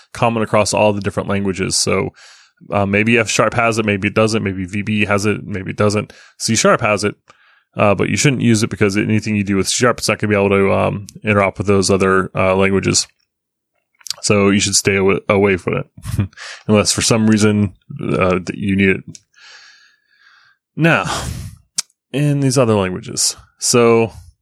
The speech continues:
JavaScript has object, but it's not a, considered a primitive. So that kinda got me thinking. It's like, well, what the heck? Like, how is it not a primitive? Like, isn't this the basic building block? Can I do it myself? And, uh, so I kinda did some,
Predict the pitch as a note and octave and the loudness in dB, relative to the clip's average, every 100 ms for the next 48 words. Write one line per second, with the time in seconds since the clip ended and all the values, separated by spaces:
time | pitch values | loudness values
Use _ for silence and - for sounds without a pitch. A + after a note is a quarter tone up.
0 | _ _ _ _ - - _ _ _ _ | _ _ _ _ -18 -18 _ _ _ _
1 | _ D3+ G3 - F3+ - C3+ A#2+ - A#3+ | _ 0 0 0 -2 2 0 2 0 0
2 | D3+ - - A#2 A2 - C#3 A#2+ - - | 0 -2 0 2 2 2 0 0 -4 -8
3 | - - - B2+ - A#2+ G2 B2 F#2+ - | -8 -18 -16 -4 0 0 0 -2 -2 -6
4 | - - _ _ _ _ _ _ - - | -12 -20 _ _ _ _ _ _ -20 -20
5 | _ _ _ _ _ _ - C#3+ C#3 C#3+ | _ _ _ _ _ _ 0 2 4 2
6 | G3 G#3+ F#3 E3 D#3 E3 D#3+ E3 D#3+ F3+ | 0 2 2 2 0 0 0 -2 0 2
7 | F#3 C3 C3 G3 F#3+ E3 G3 - A2 G#2+ | 2 0 -2 0 2 2 0 0 0 -2
8 | - - - - C#3+ C#3+ C#3+ C3+ C3 B2 | -10 -18 -10 0 2 2 2 2 2 2
9 | - D3 G#2+ F#2+ F#2+ G2 A2+ B2+ A2 - | 0 2 0 2 0 2 0 0 0 -2
10 | G2 G#2 G#2 G#2 G#2 A#2 A#2+ B2+ - G2+ | 0 0 0 0 2 2 2 0 2 0
11 | F#2 G2+ G2+ F#2+ F#2+ B2+ C#3 - - _ | 2 0 0 0 0 0 0 -4 -20 _
12 | _ _ _ _ _ _ A#2 A#2+ A#2+ A2+ | _ _ _ _ _ _ 0 2 2 2
13 | A#2+ A#2 A2+ - A#2 A#2 A2+ A2 B2+ A2+ | 2 2 2 4 4 4 2 2 0 2
14 | A2+ G#2+ A2+ G#2+ F#2 | 0 0 -2 -2 -6